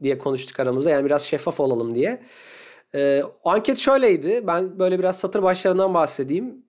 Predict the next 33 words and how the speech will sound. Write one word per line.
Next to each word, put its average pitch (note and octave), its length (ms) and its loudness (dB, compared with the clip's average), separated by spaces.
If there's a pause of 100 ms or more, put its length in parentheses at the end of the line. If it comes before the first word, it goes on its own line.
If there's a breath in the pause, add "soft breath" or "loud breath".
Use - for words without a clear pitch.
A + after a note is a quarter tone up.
(220)
Ee, C#3 40 -6 (720)
öncelikle G#3 380 2
mesela G3 240 2
bir G#3+ 60 -8
soru A#3 240 2
vardı, E3 260 2
"Bu D3+ 100 -14
podcast'ten F#3 580 -2
nasıl F#3+ 220 -2
haberiniz C#3 340 -2
oldu?" C3 300 -2
diye. G#3+ 240 0 (640 loud breath)
Orada G#3 260 4
çok G#3+ 320 0
ezici G3 340 0
bir A#3 60 -2
çoğunluk, G3 500 0
yüzde F3 280 0
seksen G3+ 440 -2
iki C4+ 420 -4 (160)
bizim F#3 320 0
aracılığımızla F3+ 880 2
haberdar B2+ 500 0
olmuş, D3 320 -2
onu D#3 140 -2
söyleyeyim. B2+ 440 -4 (540 soft breath)
Ee, B2+ 240 0
Mertcan, D3+ 480 0
Mustafa D#3 480 -2
veya C#3 240 4
Güner C#3+ 340 0
aracılığıyla. C3 680 -2
Yani E3+ 400 0